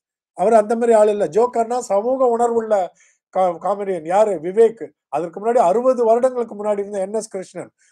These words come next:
நான் இதை பத்தி முன்னாடி பேசியிருக்கேன். அதற்கு இடையில வந்த எல்லா காமெடி நடிகர்களும் எங்க போனாங்க? சம்பாரிச்சு நாலு பங்களா, கல்யாண மண்டபம் வாங்கி செட்டில் ஆனாங்க. அந்த மாதிரி ஆட்களால அவங்க குடும்பத்துக்கு லாபம் உண்டு.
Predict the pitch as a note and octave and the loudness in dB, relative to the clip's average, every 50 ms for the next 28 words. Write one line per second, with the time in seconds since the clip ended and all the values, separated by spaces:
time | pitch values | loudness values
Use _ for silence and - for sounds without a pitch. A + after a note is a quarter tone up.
0 | _ _ - D#3 F#3+ G#3 G3 F#3+ F#3 G#3 G#3 A#3 A#3+ G#3+ G#3 G#3+ A3+ A3+ A3+ E3+ | _ _ -6 -4 -4 -2 -2 -2 -4 -4 -8 -8 -8 -8 -4 -2 -2 -2 -2 -4
1 | G#3 G#3 A3 G#3+ A3 G3+ F#3 E3+ F3+ D3 A#2 A2+ A#2+ C3 D#3+ E3+ F#3 E3+ F3 F#3+ | -6 -6 -6 -6 -6 -8 -8 -8 -10 -10 -10 -10 -6 -6 -4 -4 -4 -6 -4 -2
2 | G3+ A#3 B3 A#3 G#3+ G#3 G#3+ G#3 F#3+ G3 G#3+ G#3+ G#3 G3 G3 G#3 G#3+ A3 A3 G#3+ | 0 0 0 0 -2 -4 -4 -4 -4 -2 0 -2 -2 -2 -2 -6 -6 -6 -8 -6
3 | G#3 G#3 G3+ G3+ G#3 G3+ G3+ G#3 G#3+ G3+ G3 A3 A3 - G#3 F#3 E3+ E3 D#3 C#3 | -6 -6 -6 -6 -6 -6 -6 -4 -4 -6 -4 -6 -8 -6 -6 -10 -10 -12 -18 -18
4 | B2 - _ _ _ _ _ - - E3 F#3 G#3 A3+ A3+ G#3+ G3+ G3 G3 A#3+ A#3 | -20 -20 _ _ _ _ _ -6 -6 -4 -2 2 2 4 4 2 0 -6 -10 -8
5 | G3 F#3 F#3 F#3+ F#3+ F3+ F#3 F#3+ F#3+ G#3+ G#3+ A3 A#3 A3+ G#3+ G3+ G3+ G#3+ G#3+ G#3+ | -6 -2 -2 -2 -2 -2 -4 -4 -2 0 2 2 2 2 0 0 0 0 0 0
6 | G#3 G3 G3 F#3+ F#3+ F#3 F3+ E3+ F3 G3 A3 A3 - - F#3+ F3+ - G#3 F#3+ F3 | -4 -8 -4 -4 -4 -4 -2 -6 -6 -8 -10 -10 -8 -10 -10 -8 -4 -4 -4 -4
7 | E3+ E3 D3 C3+ B2+ A2+ A2+ _ _ _ _ _ _ - D3 E3 F#3+ G3+ G#3+ G#3 | -4 -8 -12 -14 -14 -16 -18 _ _ _ _ _ _ -10 -10 -10 -6 -2 -2 0
8 | G3+ A3+ B3 B3 G3+ G#3+ G#3+ G#3+ A#3+ A3 A3 G#3+ A3+ A#3+ G#3+ D#3+ E3 G#3+ B3 B3+ | 0 2 2 2 2 2 0 0 0 2 2 4 4 4 2 2 0 -2 -4 -8
9 | B3+ A3+ - B3 A#3+ A#3+ B3 A3+ A3+ B3 G#3+ A3 G#3+ G3+ G3+ G3 G3 F3+ E3+ D3+ | -8 -6 -4 -6 -4 -2 -4 -4 -4 -6 -4 -2 0 0 2 0 -2 -4 -6 -10
10 | C3+ B2 A2+ | -12 -18 -20